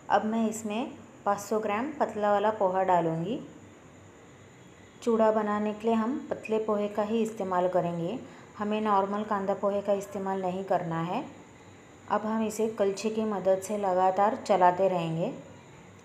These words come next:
ताकि हमारा जो पोहा है वो अच्छे से क्रिस्पी हो जाए। गैस की फ्लेम हमें एकदम मीडियम रखनी है। इसी तरह से हम इसे लगातार चलाते रहेंगे ताकि हमारा पोहा जो है नीचे से जले नहीं।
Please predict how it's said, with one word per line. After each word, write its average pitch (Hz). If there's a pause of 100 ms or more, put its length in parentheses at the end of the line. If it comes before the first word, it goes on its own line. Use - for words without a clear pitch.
(220)
ताकि 208
हमारा 208
जो 214
पोहा 202
है 196
वो 208
अच्छे 190
से 254 (280)
क्रिस्पी 190
हो 180
जाए। 190 (560)
गैस 214
की 233
फ्लेम 220
हमें 214
एकदम 214
मीडियम 208
रखनी 190
है। 185 (2000)
इसी 208
तरह 214
से 220
हम 220
इसे 214 (300)
लगातार 202
चलाते 196
रहेंगे 180 (220)
ताकि 196
हमारा 196 (120)
पोहा 190
जो 220
है 214 (200)
नीचे 196
से 208
जले 185
नहीं। 180